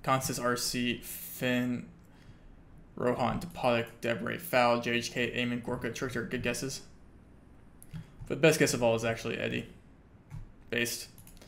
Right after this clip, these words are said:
Round three, what were we looking at in round three? Oh. I guess Gorka knows where rubber trees are in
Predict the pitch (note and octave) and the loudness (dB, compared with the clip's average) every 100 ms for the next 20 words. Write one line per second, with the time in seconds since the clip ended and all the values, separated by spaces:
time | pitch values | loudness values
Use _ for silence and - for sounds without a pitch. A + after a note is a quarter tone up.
0 | - - - - - B2+ B2 C3+ C3 A2 | -20 -20 -20 -14 -2 -2 0 0 -2 -4
1 | B2+ C3 C3+ C3 B2 A#2+ B2 B2 A#2+ G#2+ | -6 -2 0 0 0 0 -2 0 0 0
2 | C3 C3+ B2+ - C#3+ C3+ C3 B2 A#2 - | 0 0 0 0 0 0 -2 -2 -2 -4
3 | - - - - - - - - - - | -8 -12 -20 -20 -20 -20 -14 -14 -14 -14
4 | - - - D#3+ - - - - - - | -14 -14 -14 -14 -14 -12 -12 -10 -12 -10
5 | - - - - - - - - - - | -12 -14 -16 -20 -20 -20 -20 -20 -18 -16
6 | - - - - - - - - - - | -16 -18 -20 -16 -16 -16 -20 -18 -16 -16
7 | - - - - - - - - C#3 C#3+ | -16 -18 -16 -16 -14 -14 -14 -6 2 2
8 | C#3 - C#3 C#3 C3 A#2+ B2 B2+ B2+ B2 | 2 2 2 4 4 4 4 2 2 0
9 | B2 A#2+ A2+ B2+ C3 B2 - B2 A#2+ A#2+ | 0 0 0 0 0 -2 -2 -2 0 0
10 | B2+ - B2 B2+ | -2 -4 -6 -6